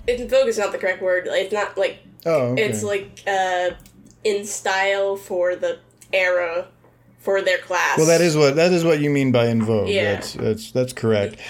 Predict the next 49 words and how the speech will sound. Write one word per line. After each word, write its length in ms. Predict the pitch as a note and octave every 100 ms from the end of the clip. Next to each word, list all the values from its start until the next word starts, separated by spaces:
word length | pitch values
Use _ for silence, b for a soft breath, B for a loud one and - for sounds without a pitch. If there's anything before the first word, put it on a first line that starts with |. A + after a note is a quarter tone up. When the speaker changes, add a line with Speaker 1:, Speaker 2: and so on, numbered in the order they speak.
| B -
Speaker 2:
I 100 | E3
just, 200 | F3+ F3
I 100 | E3
mean, 160 | E3+
I, 100 | E3
th-, 100 | D3+
I 120 | - D#3
thought 240 | F3+ E3+
it 140 | D3
mentioned 500 | C3+ C#3 C#3+ B2 C3+
at 140 | B2 B2
some 240 | - B2
point, 240 | B2 B2 A#2+
like, 220 | A#2 G#2+
they 100 | A#2
were 160 | A2+
planning 400 | A2 B2+ B2 A#2
to 80 | A2
get 180 | A2 A2+
married 480 | A2+ A2+ A2 G#2+ G2+
and 80 | G2+
then 140 | G2+
the 80 | F#2+
war 300 | F#2+ G2 F#2+
happened 480 | F#2 F#2 G#2 G2+ G#2
or 60 | G#3+
something 80 | G#3
Speaker 1:
Yeah, 120 | F#3
it 200 | F3+ G3
Speaker 2:
like 80 | G3
Speaker 1:
was 100 | G3+
just 160 | A3 -
Speaker 2:
that. 60 |
Speaker 1:
'cause 120 | G3+
their 140 | F#3 F3
class, 460 | - F3+ D#3+ D#3+ -
they 180 | E3+
were 120 | D#3 E3
not 280 | E3 D3+
supposed 320 | - - - -
to 60 |
get 120 | D3+ -
married 360 | D#3+ D#3+ D#3+
because 320 | - D#3+ E3+
of 80 | D3
the 100 | E3
war. 400 | C#3+ A2 F2 F3+ - _ _ _ _ _ F#3+
Speaker 2:
Wait, 240 | - B2+ A2
why? 400 | B2+ A2 F#2+